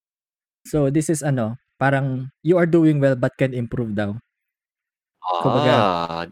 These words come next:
Speaker 2: work in progress.
Speaker 1: <clears throat> Yes. Kumbaga, your results are indicative of someone who likely handles your anger well in many situations, but there are still
Speaker 2: Mm-hmm.
Speaker 1: times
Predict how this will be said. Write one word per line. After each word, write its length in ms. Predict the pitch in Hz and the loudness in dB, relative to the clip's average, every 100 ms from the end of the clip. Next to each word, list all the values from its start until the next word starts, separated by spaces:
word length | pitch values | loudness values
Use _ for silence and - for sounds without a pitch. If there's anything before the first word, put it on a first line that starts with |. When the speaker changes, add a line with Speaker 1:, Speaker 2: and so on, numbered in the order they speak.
| - 95 | -14 -6
Speaker 2:
work 200 | 110 - | -4 -4
in 80 | 156 | -4
progress. 400 | 117 180 - - 147 117 | -4 -4 -8 -4 -2 0
Speaker 1:
<clears throat> 60 | |
Yes. 400 | 123 117 110 113 | 0 0 -2 -4
Kumbaga, 240 | 143 156 165 | -2 0 2
your 140 | 156 180 | 2 2
results 340 | 196 220 - | 0 -4 -4
are 120 | 170 | -2
indicative 480 | 170 170 175 170 156 | -2 -2 -2 -2 -2
of 120 | - | -6
someone 380 | - 165 156 156 147 | -4 -2 0 0 0
who 80 | |
likely 340 | 131 139 143 151 | 0 0 -2 -2
handles 400 | 143 127 135 131 | -2 -2 -4 -4
your 100 | 139 | -6
anger 460 | 117 117 113 113 117 _ _ _ - | -4 -4 -4 -6 -8 _ _ _ -6
well 340 | 127 139 113 | 0 2 2
in 220 | 117 120 117 | 0 -2 -2
many 160 | 123 | -4
situations, 880 | 123 117 117 113 - 110 101 110 - - | -6 -6 -4 -4 -6 -8 -8 -10 -12 -12
but 300 | 113 123 120 131 | -4 -2 -2 -4
there 120 | - | -2
are 160 | 120 | -2
still 280 | 107 - 175 | -2 -2 -2
Speaker 2:
Mm-hmm. 100 | 160 | 0
Speaker 1:
times 260 | 131 127 | -2 -2